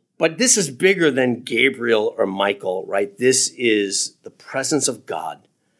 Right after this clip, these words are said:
that has left Daniel completely flattened. And I think it's a good reminder to us, you know, because we, we in the twenty-first century have a very casual view of God.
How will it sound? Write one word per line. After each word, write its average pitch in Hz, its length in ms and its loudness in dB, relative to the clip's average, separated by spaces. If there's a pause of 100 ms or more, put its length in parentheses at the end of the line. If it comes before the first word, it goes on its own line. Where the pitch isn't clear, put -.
(260)
that 92 120 -4
has 92 260 -6
left 95 280 -2
Daniel 87 280 -6
completely 82 460 -14
flattened. 76 540 -14 (840)
And 113 320 -6
I 151 80 -2
think 339 120 -2
it's 359 100 -2
a 311 40 2
good 294 160 4
reminder 185 440 2
to - 220 -8
us, - 200 -6
you 101 80 -8
know, 107 120 -10
because 151 400 -4
we, 190 460 -2
we 196 380 -6
in 156 240 -4
the 135 80 0
twenty-first 151 560 -2
century 127 500 -4 (260)
have 139 160 -2
a 127 80 2
very 180 240 2
casual 143 840 -4
view 110 300 -2
of 92 120 -6
God. - 320 -10